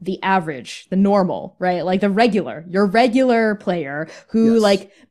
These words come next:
Speaker 1: might not, like, isn't aspiring to be, like, an A P performer, like, isn't, like, an actor. They just, they just like to play games, right? Which is, like, super fucking valid, right?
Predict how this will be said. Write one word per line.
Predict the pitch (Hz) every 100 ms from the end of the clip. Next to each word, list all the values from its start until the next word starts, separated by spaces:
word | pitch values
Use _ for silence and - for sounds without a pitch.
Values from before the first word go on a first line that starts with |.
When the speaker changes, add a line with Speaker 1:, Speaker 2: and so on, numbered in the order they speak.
| -
Speaker 1:
might | 202 220 262
not, | 214 202 220 -
like, | 220 208
isn't | - 214 233 -
aspiring | 196 - 185 185 180 180
to | 175
be, | 170
like, | 165 170
an |
A | 170 170
P | 170
performer, | 175 175 175 170 170 165 170
like, | 170
isn't, | 170 175 180 175
like, | 180 190
an |
actor. | 226 233 233
They | 214 214
just, | 226 -
they | 214 233
just | 262
like | 294 294
to | 269
play | 302
games, | 311 330 208 170 -
right? | 202 202
Which | 202
is, | 208
like, | 220 208 -
super | - - 254 240
fucking | 214 208 202
valid, | 185 151 139 - -
right? | 180 196 -